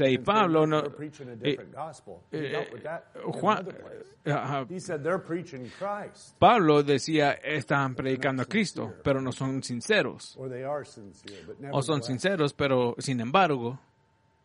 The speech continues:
Speaker 2: First John two eighteen.
Speaker 1: Primera de Juan
Speaker 2: Little
Speaker 1: dos dieciocho.
Speaker 2: children, it is the last
Speaker 1: Hijitos,
Speaker 2: time.
Speaker 1: ya es el último tiempo.
Speaker 2: And as ye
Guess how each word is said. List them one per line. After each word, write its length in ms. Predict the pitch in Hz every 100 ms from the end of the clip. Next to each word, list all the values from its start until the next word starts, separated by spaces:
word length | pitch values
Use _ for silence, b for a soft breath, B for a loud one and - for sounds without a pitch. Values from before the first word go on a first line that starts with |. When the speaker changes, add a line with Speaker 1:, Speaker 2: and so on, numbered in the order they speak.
| _ _ -
Speaker 2:
First 240 | 233 180
John 240 | 220 220 202
two 220 | 175 208
eighteen. 140 | 190 156
Speaker 1:
Primera 300 | 151 165 160
de 80 | 135
Juan 460 | 269 240 180 180 -
Speaker 2:
Little 80 |
Speaker 1:
dos 240 | 156 226 240
dieciocho. 340 | 143 247 226 - 117
Speaker 2:
children, 120 | 104 - _ - - _ _ _ _ -
it 140 | 226
is 180 | 202 -
the 80 | 185
last 80 | 175
Speaker 1:
Hijitos, 580 | 175 233 - 127 117 -
Speaker 2:
time. 100 | b b
Speaker 1:
ya 100 | 147 147
es 60 |
el 100 | 156
último 320 | 147 131 131 123
tiempo. 500 | 254 240 185 127 127
Speaker 2:
And 100 | 170
as 340 | 196 208 131
ye 240 | 180 175